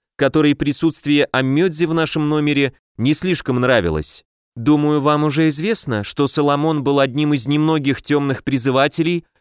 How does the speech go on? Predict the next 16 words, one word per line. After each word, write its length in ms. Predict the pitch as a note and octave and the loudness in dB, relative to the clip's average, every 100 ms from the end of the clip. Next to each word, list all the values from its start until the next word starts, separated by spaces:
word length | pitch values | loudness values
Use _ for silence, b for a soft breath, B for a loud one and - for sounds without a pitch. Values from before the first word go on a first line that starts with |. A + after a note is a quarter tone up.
| _ - | _ -4
которые 440 | C#3 C#3 D#3 D#3 | 0 2 2 4
оставили 460 | D3 - D#3+ D3+ D3+ | 2 0 0 2 2
довольно 400 | C#3 C#3 D3+ D3+ | 2 0 2 0
серьезный 540 | - D3 D3+ C3 D3 | 0 0 2 0 -2
след 260 | C#3 D3 C#3+ | 0 -2 0
в 80 | D#3+ | -2
истории, 560 | - - F#3+ C#3+ G#2 - _ _ - | -2 0 2 2 0 -4 _ _ -14
чтобы 380 | - D3+ C#3+ | -2 0 2
о 60 | D3 | 2
них 260 | D3+ E3 D#3+ | 0 -2 -2
не 100 | D3+ | -2
смогли 400 | D#3 D3 D3 D3 | 0 0 2 2
забыть 400 | C#3 C3+ C#3 A2+ | 2 2 0 2
даже 260 | C#3 B2+ | 0 0
спустя 440 | A#2+ C#3 - C3+ B2+ | -2 -4 -2 0 0
века», 480 | C#3+ - F2+ D2 | 0 0 -2 -2